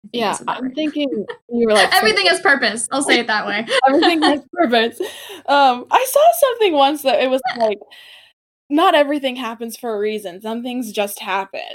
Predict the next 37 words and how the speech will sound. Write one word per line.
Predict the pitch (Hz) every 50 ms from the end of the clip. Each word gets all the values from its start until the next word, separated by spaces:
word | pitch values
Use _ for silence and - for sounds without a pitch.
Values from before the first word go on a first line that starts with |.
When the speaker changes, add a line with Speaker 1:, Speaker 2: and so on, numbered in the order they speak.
| -
Speaker 2:
And | - 269
I | 302 339 381
was | 403 392
like, | 427 415 427
"No, | 466 466 453 427 427 427
I'm | 440 440
pretty | - 494 539 523
sure | - - 392 381
everything | 370 359 349 320 294 285 277
actually | 277 - 294 277
does | 240 262 262 269 269
happen | 262 214 208 202 202 208
for | 208 208 196
a | 185
reason." | 175 185 185 190 185 196 196
Like, | 196 208 - -
everything | 240 269 294 339 370 403 - 392 359
in | 349 285 226
your | 214 196 180
life, | 190 208 208 202 190 185 185 185 -
like, | 190 185 185 - _ _ -
it | 220 208
might | 214 233 247 247 - - 180
just | - - 190 208 214 202 - - -
happen, | 196 202 202 196 - - - 78 - - 208 262
but | - 226 220
it's | 220 220 214 -
still | - - 320 311 262
an | 226 196
opportunity, | 208 214 190 - 180 185 - - 226 220 208 185 185 196 180 - _ _ _ _ _ _ _ _ _ _ _ _ - 247
something | 240 247 262 269 247 220 185
Speaker 1:
Mm-hmm. | 202
Speaker 2:
to | 214 208
come | 214 208 202 202
out | 185 175 156 156
of | - -
it. | 135 120 -